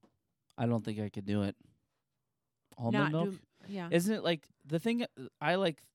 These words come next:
Speaker 1: two percent in whole milk.
Speaker 2: Yeah, you do.
Speaker 1: So doesn't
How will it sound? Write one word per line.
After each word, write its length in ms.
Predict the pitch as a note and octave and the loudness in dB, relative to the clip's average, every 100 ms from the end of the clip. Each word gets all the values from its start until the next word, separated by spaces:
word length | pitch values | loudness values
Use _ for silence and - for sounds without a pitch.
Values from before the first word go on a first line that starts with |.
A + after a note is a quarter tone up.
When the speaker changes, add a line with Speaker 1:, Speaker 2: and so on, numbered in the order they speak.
| _ _ | _ _
Speaker 1:
two 140 | - E3 | -4 -4
percent 440 | C3 - D3 C#3 | -4 -2 -2 -2
in 120 | A#2+ | -2
whole 220 | A2 C3 C3+ | -2 -2 -2
milk. 300 | A#2+ C2 - - _ - | -2 -6 -12 -20 _ -12
Speaker 2:
Yeah, 200 | E4 D4 D#4+ - | -10 -10 -12 -16
you 180 | C#4 D#4 | -12 -12
do. 260 | E4+ E4 C#4+ _ _ _ - | -10 -12 -14 _ _ _ -2
Speaker 1:
So 160 | D#3 | 2
doesn't 400 | D3+ D#3 D#3+ - | 4 4 2 -4